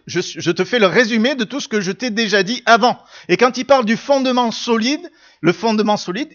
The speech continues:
il en a donné quelques-uns avant. Mais déjà dans les versets, on peut comprendre les attitudes qui, qui encouragent cette,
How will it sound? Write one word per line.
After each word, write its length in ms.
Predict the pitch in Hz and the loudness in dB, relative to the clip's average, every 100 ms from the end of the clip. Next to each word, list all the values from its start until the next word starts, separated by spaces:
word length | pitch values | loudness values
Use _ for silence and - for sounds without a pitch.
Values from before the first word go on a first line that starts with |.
| - | -8
il 180 | 180 185 | -2 0
en 100 | 190 | 2
a 220 | 233 180 | 2 -2
donné 320 | 143 180 240 | -4 -4 -4
quelques-uns 720 | 226 247 254 220 170 180 226 - _ - - 120 113 127 _ - | -2 -2 0 0 0 0 -2 -6 _ -20 -20 -18 -16 -18 _ 4
avant. 320 | 247 208 143 - - _ _ - | 6 6 4 -4 -20 _ _ -2
Mais 140 | 202 | 0
déjà 260 | 196 254 294 | 4 4 4
dans 100 | 262 | 4
les 100 | 240 | 4
versets, 320 | 202 - 302 | 2 2 -2
on 80 | 247 | 0
peut 160 | 208 | 0
comprendre 520 | 202 226 - 269 240 202 | 0 0 0 -2 0 2
les 160 | 180 | 2
attitudes 520 | 220 214 214 277 247 | 0 -2 -2 -2 -2
qui, 260 | - 208 185 - - - | 0 -2 -2 -8 -20 -6
qui 200 | 185 208 | -4 0
encouragent 720 | 233 277 240 269 240 254 220 | 2 2 0 0 4 4 2
cette, 280 | 208 196 190 | 0 -2 0